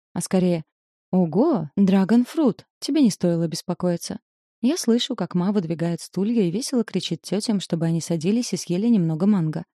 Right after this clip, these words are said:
Агуан дал мне целый ящик, когда вернулся из Индонезии. Целый ящик. Сделав глубокий вдох, я беру себя в руки и прохожу на кухню. «Мэдди!»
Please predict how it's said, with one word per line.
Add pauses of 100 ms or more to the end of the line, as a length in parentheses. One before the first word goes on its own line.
(640)
Агуан
дал
мне
целый
ящик,
когда
вернулся
из
Индонезии. (240)
Целый
ящик. (540)
Сделав
глубокий
вдох,
я
беру
себя
в
руки
и
прохожу
на
кухню. (560)
«Мэдди!»